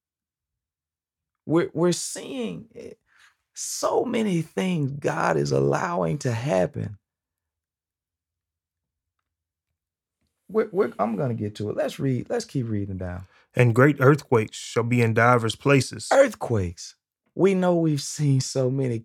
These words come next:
Speaker 1: catastrophic earthquakes. Somebody just doesn't pay attention to it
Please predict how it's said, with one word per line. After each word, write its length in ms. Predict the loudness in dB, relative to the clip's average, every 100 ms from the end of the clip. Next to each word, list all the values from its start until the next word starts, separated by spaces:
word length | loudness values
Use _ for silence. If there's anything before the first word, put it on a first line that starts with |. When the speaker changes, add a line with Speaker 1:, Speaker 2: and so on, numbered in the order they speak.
| _
Speaker 1:
catastrophic 880 | -8 -4 -4 -4 -4 -2 -2 -6 -14 _ -4
earthquakes. 720 | -2 -2 -6 -8 -6 -8 -14 _ _ _ _ _ -8
Somebody 540 | -4 -4 0 4 4
just 300 | 4 2 4
doesn't 320 | 2 2 0
pay 200 | 0 2
attention 560 | 2 0 -8 -10 -6 -6
to 320 | -2 -2
it 80 | -2